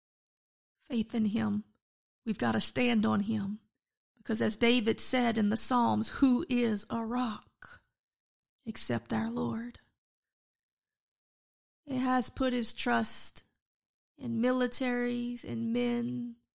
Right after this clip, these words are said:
and ultimately in demons,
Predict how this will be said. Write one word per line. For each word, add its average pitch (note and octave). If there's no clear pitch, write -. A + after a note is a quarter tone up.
and B3+
ultimately A#3
in A3
demons, A#3